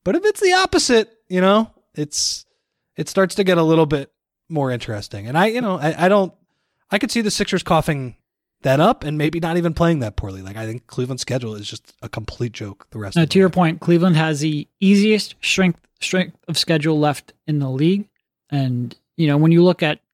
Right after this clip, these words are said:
Speaker 2: Tankathon has their tough games up. Their tough games are the Sixers, and then it's, like, the Knicks, the Nets, the Heat,
Speaker 1: <laughs>
Speaker 2: the Hawks. Like,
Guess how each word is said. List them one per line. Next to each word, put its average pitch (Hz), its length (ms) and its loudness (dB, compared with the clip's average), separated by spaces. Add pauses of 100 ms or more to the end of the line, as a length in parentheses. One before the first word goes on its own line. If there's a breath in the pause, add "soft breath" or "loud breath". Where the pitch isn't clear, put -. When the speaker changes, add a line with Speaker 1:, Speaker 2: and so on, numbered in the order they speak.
(340)
Speaker 2:
Tankathon 175 580 0
has 143 300 -2
their 143 120 -4
tough - 340 -4
games 135 400 -6
up. 135 180 -6 (640)
Their 185 100 2
tough 208 260 -2
games 165 380 -2
are 175 200 -4
the 175 40 -4
Sixers, 202 600 -4 (500)
and 165 100 -4
then 170 100 0
it's, 156 100 -6
like, 160 280 -4
the 156 80 -2
Knicks, 151 600 -2
the - 120 -14
Nets, 147 500 -2
the - 140 -10
Heat, 147 340 -6 (100)
Speaker 1:
<laughs> - 80 -20
Speaker 2:
the 147 100 -4
Hawks. 143 420 -2
Like, 175 120 -2